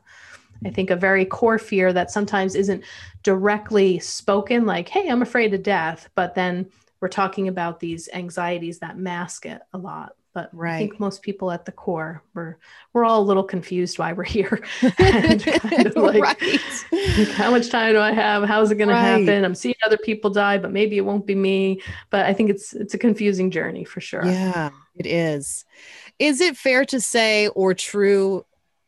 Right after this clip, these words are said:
Speaker 2: and accurate to say that most people have had a near-death experience at some point in their lives, especially, I guess, after twenty, that they can remember and think back to?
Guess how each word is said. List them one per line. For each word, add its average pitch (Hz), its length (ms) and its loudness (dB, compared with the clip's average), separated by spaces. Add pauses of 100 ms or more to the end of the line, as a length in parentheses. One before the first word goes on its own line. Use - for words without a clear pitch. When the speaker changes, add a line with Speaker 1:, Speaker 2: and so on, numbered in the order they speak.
Speaker 2:
and 170 160 -8
accurate 185 460 -2
to 185 100 -6
say 175 320 0
that 160 160 0
most 170 400 -2
people 180 340 -4
have 156 120 -4
had 160 240 -2
a 160 60 -2
near-death 160 640 -4
experience 156 720 -6
at 139 80 -10
some 156 240 -8
point 156 260 -8
in 147 160 -6
their 147 140 -6
lives, 147 520 -8
especially, 160 760 -8 (420)
I 160 80 -6
guess, 160 220 -6
after 160 260 -8
twenty, 156 560 -8 (480)
that 170 160 -8
they 185 140 -2
can 170 440 -6
remember 180 540 0
and 160 180 -2
think 165 240 -4
back 160 280 -4
to? 247 380 -4